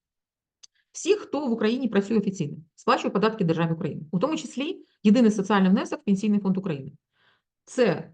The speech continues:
всі, хто працює на загальній системі оподаткування та фопи. Так ось, єдині соціальні внески потрапляють в Пенсійний фонд України. Надовго, е, ці гроші там не затримуються, тому що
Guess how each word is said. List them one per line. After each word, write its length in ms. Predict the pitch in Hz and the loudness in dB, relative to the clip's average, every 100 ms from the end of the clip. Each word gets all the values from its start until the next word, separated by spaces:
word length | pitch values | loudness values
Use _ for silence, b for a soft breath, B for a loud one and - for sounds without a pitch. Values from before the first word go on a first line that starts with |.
| _ - | _ -10
всі, 200 | - 226 | -4 -2
хто 160 | 214 | 0
працює 280 | 202 196 196 | 0 0 0
на 80 | 180 | 0
загальній 340 | 220 196 175 | 0 0 0
системі 300 | 170 214 247 | -4 -6 -8
оподаткування 640 | 269 320 - 381 415 381 359 - _ | -8 -12 -6 -4 -4 -4 -10 -18 _
та 200 | 247 254 | -2 -2
фопи. 360 | - 190 131 - - _ _ _ _ | -2 -2 -2 -10 -18 _ _ _ _
Так 180 | 220 - | -2 0
ось, 220 | 151 151 - b b | -2 -4 -12 b b
єдині 300 | 190 330 392 | 2 2 0
соціальні 320 | 247 277 285 | 0 0 2
внески 400 | 226 240 233 269 | 2 2 -2 -6
потрапляють 460 | 214 202 196 226 233 | -4 -2 2 0 2
в 20 | |
Пенсійний 320 | 190 202 202 | 0 2 0
фонд 160 | 185 185 | 0 -4
України. 360 | - 147 - - _ 185 | -4 -8 -10 -18 _ 2
Надовго, 640 | 208 294 339 202 - - - | 2 2 0 -2 -2 -8 -10
е, 20 | 175 175 - - - | -6 -4 -4 -6 -6
ці 140 | - | -2
гроші 340 | 214 254 359 202 | 2 0 0 -2
там 320 | 202 233 214 - | 2 0 0 0
не 180 | 190 | 2
затримуються, 500 | 202 196 160 196 - | 2 0 -2 -2 -4
тому 240 | 277 240 254 | -6 -4 -4
що 220 | 233 220 | -6 -10